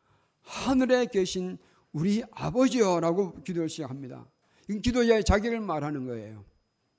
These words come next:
우리가 어떻게 이 우주를 창조하시고 다스리신 그 하나님을 아버지라고 부를 수 있게 되었습니까? 저는요, 우리가 정말 그 은혜를 안다면 첫 마디부터 우리는 감격해야 되는 거예요.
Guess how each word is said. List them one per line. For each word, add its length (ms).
우리가 300
어떻게 640
이 20
우주를 380
창조하시고 640
다스리신 680
그 160
하나님을 520
아버지라고 480
부를 180
수 80
있게 140
되었습니까? 680
저는요, 600
우리가 220
정말 380
그 120
은혜를 220
안다면 640
첫 160
마디부터 540
우리는 420
감격해야 480
되는 220
거예요. 240